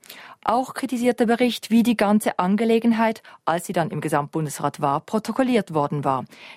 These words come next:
Nämlich höchst dürftig. Das ärgert die Geschäftsprüfer besonders. Haben sie doch schon früher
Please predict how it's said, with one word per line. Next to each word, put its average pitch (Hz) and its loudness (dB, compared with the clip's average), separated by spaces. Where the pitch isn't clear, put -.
Nämlich 160 0
höchst - 0
dürftig. 156 0
Das 220 0
ärgert 247 0
die 262 -8
Geschäftsprüfer 180 -2
besonders. 180 0
Haben 220 2
sie 220 -2
doch 165 -2
schon 156 -4
früher 226 2